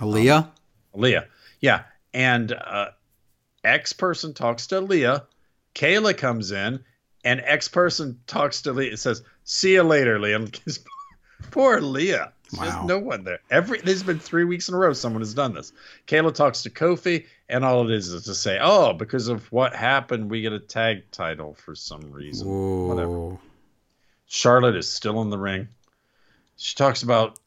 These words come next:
Speaker 1: Toni Storm, and it's just crap. And she says, "Guess what? You're not gonna get a shot at my title." So she leaves, and Toni sneaks up, and she puts a pie in
Speaker 2: Okay, but you
Speaker 1: Charlotte's
Speaker 2: know,
Speaker 1: face.
Speaker 2: that is not what happened.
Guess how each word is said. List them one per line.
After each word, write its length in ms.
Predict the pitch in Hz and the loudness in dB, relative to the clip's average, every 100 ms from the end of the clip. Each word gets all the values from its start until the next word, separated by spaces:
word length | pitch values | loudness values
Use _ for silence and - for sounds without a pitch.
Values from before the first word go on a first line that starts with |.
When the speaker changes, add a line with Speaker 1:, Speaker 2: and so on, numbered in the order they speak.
| - | -14
Speaker 1:
Toni 440 | - 104 107 104 | -8 -6 -4 -4
Storm, 720 | 95 - 101 98 101 101 98 98 | -6 -6 -4 -2 0 0 -2 -6
and 400 | 95 95 90 85 - | -8 -8 -8 -10 -10
it's 340 | 113 110 - | -8 -4 -6
just 380 | - 113 - - _ | -4 -4 -4 -6 _
crap. 460 | - 98 101 98 101 | 0 2 4 2 -2
And 100 | 87 | -8
she 140 | - | -6
says, 260 | 95 98 92 | -4 -4 0
"Guess 280 | 123 139 - | 2 2 4
what? 220 | 175 98 | 2 2
You're 180 | 104 123 | 0 0
not 260 | 135 135 | 2 0
gonna 240 | 147 147 143 | -2 -4 -2
get 200 | 147 160 | -2 0
a 180 | 147 131 - | -2 -4 -10
shot 300 | - 160 156 | 0 2 2
at 100 | 147 | -2
my 280 | 160 170 151 | 0 0 0
title." 580 | - 117 107 104 98 - _ _ _ | -2 0 0 0 -4 -8 _ _ _
So 200 | - 117 | -12 -10
she 180 | - 117 | -8 -4
leaves, 380 | 113 135 135 113 | 2 2 2 -2
and 180 | 95 87 | -10 -10
Toni 320 | 107 107 107 | -6 -4 -4
sneaks 440 | - - 110 - | -4 -6 -6 -2
up, 200 | 110 98 - | -2 -2 -8
and 140 | 90 | -12
she 120 | - | -12
puts 240 | - 107 - | -10 -8 -8
a 60 | |
pie 340 | 87 92 80 82 | -4 -2 0 0
in 120 | 80 | 6
Speaker 2:
Okay, 140 | - 233 | 10 12
but 120 | 208 | 10
you 120 | 208 | 6
Speaker 1:
Charlotte's 60 | 190 | 6
Speaker 2:
know, 220 | 202 156 | 8 8
Speaker 1:
face. 80 | 101 | 6
Speaker 2:
that 180 | 165 160 | 6 6
is 80 | 127 | 8
not 220 | 156 151 | 8 10
what 100 | 143 | 8
happened. 480 | 131 113 98 90 | 8 8 6 -6